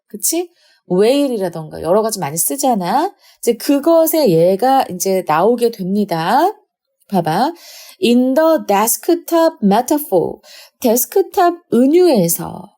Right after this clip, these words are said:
the display screen, 디스플레이 화면이라고 하는 것은 모방을 합니다. A typical desk, 일반적인 책상을 모방합니다.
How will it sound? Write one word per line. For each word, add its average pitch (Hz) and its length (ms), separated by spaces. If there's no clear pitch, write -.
the 202 160
display 339 580
screen, 370 720
디스플레이 320 680
화면이라고 349 840
하는 269 260
것은 233 540
모방을 320 580
합니다. 254 580
A 214 160
typical 359 600
desk, - 320
일반적인 359 880
책상을 254 920
모방합니다. 190 880